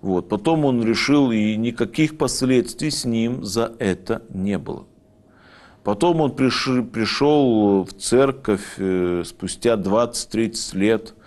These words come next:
стал приносить Богу покаяние, стал пытаться исповедоваться, выправить свою жизнь.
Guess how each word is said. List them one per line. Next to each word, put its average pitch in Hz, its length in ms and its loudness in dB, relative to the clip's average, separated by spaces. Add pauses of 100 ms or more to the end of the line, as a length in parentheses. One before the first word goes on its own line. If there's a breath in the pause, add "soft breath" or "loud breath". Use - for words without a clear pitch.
(360 loud breath)
стал 113 760 2
приносить 107 560 0
Богу 101 360 0
покаяние, 104 880 0
стал 95 300 -2
пытаться 110 580 -2
исповедоваться, 98 960 -2
выправить 98 500 -4
свою 98 380 -4
жизнь. 101 540 -2